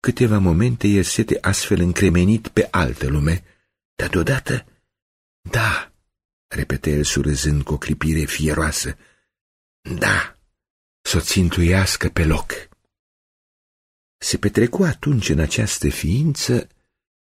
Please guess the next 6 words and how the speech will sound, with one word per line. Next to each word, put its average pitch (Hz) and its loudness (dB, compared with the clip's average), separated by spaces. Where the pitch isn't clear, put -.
un 143 2
fenomen 151 2
ciudat, - -4
o 147 2
completă 160 4
răsturnare. 127 2